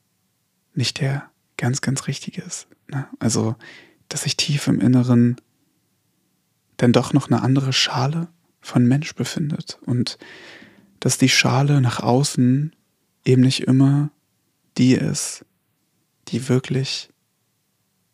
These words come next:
in der Person steckt, wenn ihr wisst, was ich meine. Und wir spielen hier alle unser Schauspiel in verschiedenen Situationen,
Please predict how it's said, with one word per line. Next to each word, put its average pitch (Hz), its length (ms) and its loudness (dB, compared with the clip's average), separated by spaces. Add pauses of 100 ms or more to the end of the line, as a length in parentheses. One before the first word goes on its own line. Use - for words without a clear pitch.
(480)
in 127 120 4
der 113 100 4
Person 131 380 -2
steckt, - 460 -8 (140)
wenn 123 120 0
ihr 110 100 4
wisst, - 160 -2
was 131 140 -4
ich 147 140 -10
meine. 156 460 -4
Und - 300 -4 (600)
wir 127 120 0
spielen 127 320 2
hier 123 220 2
alle 139 300 -4 (1600)
unser 120 240 -2
Schauspiel - 760 -4 (1200)
in 117 140 -4
verschiedenen 117 480 2
Situationen, - 920 -4